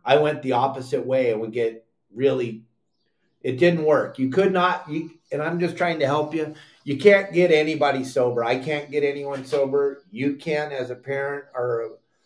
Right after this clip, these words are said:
you can't. The only person that can get the person sober is the person. I've been involved in A A for thirty-five years. I, I work with a lot of different people, and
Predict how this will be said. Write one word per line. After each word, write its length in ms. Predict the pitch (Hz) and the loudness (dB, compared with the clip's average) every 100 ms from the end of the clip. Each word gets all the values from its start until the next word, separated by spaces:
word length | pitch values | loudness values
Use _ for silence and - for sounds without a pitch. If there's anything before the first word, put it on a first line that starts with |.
| _ _ _ _ | _ _ _ _
you 120 | 127 127 | -14 -2
can't. 400 | 190 160 - - _ _ _ | 0 0 -2 -14 _ _ _
The 120 | 143 | 2
only 180 | 190 202 | 4 4
person 360 | 208 196 185 | 4 2 0
that 160 | 165 160 | -6 -6
can 160 | 160 147 | -6 0
get 360 | 156 - - _ _ _ _ _ _ _ | 0 0 -10 _ _ _ _ _ _ _
the 80 | - | -8
person 400 | 131 156 151 127 | 2 2 2 -4
sober 460 | - 135 135 135 123 | -2 2 4 2 -2
is 300 | 110 104 - _ _ _ | -4 -8 -18 _ _ _
the 80 | 107 | -8
person. 500 | 117 123 123 90 - _ _ _ - | -2 -4 -4 -10 -16 _ _ _ -2
I've 120 | 131 | 2
been 120 | 151 | 2
involved 380 | 143 139 143 135 | 2 2 2 2
in 80 | 135 | -4
A 40 | 131 | -4
A 440 | 131 127 131 127 | -2 -2 -4 -4
for 80 | 117 | -8
thirty-five 600 | 135 127 123 131 120 113 | -6 -6 -4 0 0 0
years. 320 | 123 127 127 | -2 -2 -2
I, 180 | 113 101 - _ _ - | -6 -10 -12 _ _ -6
I 120 | 110 | -2
work 280 | 117 123 127 | -2 -4 -8
with 140 | 113 | -8
a 60 | 110 | -6
lot 260 | 110 120 | -4 -4
of 100 | 110 | -4
different 320 | 120 - 107 | -8 -8 -12
people, 380 | 113 113 123 127 | -10 -12 -6 -4
and 240 | 113 104 | -4 -10